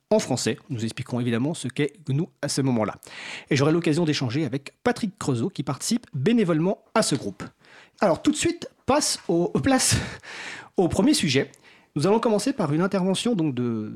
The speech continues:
Vincent Calam, qui est informaticien et bénévole à l'April, euh, et qui fait beaucoup de choses pour le logiciel libre, mais j'y reviendrai à la fin,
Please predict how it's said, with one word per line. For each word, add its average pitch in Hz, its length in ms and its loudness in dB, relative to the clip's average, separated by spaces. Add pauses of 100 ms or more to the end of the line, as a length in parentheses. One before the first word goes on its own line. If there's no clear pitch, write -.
Vincent 202 320 2
Calam, 147 340 0
qui - 140 -6
est - 200 -8
informaticien 160 840 -2
et 95 340 -8
bénévole 120 380 0
à 107 40 -2
l'April, 143 420 -2 (500)
euh, 120 360 0
et - 60 -6
qui - 120 -10
fait 156 80 -2
beaucoup 135 560 -2
de 202 60 0
choses - 180 0
pour 151 100 -2
le 135 60 2
logiciel 139 400 0
libre, 139 120 0
mais 117 100 -2
j'y 117 80 -4
reviendrai 117 300 -2
à 107 40 -2
la 107 100 -4
fin, 240 260 -2